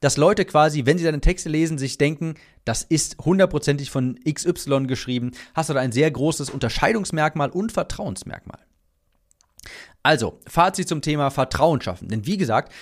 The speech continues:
das wird immer wieder wichtiger. Es gibt immer mehr Anbieter und die Nachfrage kommt dem nicht hinterher.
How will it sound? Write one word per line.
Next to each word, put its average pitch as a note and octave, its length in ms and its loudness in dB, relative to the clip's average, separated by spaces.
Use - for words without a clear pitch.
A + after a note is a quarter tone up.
das B2 260 -4
wird F#3+ 200 2
immer F#3 360 0
wieder D3 240 2
wichtiger. D#3+ 460 0
Es - 160 -6
gibt - 240 2
immer G#3 240 4
mehr F#3+ 200 2
Anbieter D3 540 0
und A#2 160 -4
die A2+ 80 -4
Nachfrage C3+ 680 0
kommt D3 280 -2
dem B2 120 0
nicht C3 180 -2
hinterher. D#3 480 -2